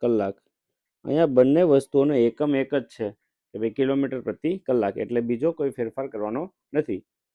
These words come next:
જો એ એકમ અલગ અલગ હોય તો આપણે એને એકમ સરખા કરે. હવે ત્યારબાદ અહીંયા પંદરના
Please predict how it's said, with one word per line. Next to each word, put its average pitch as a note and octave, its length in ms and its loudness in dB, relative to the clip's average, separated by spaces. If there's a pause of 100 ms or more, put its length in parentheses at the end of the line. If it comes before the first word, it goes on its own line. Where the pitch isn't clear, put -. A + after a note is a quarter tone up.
જો A#2 140 0 (140)
એ - 20 2 (140)
એકમ D3+ 280 -4
અલગ D#3+ 220 -2
અલગ E3 180 -2
હોય C3 180 2
તો - 80 -6
આપણે A#2+ 220 -4
એને C#3 120 -4 (120)
એકમ E3+ 160 -6 (140)
સરખા A#2+ 320 -4
કરે. G2 160 -2 (1040)
હવે D3 180 4 (200)
ત્યારબાદ D3+ 420 4 (920)
અહીંયા D#3 320 4 (1500)
પંદરના F3 560 6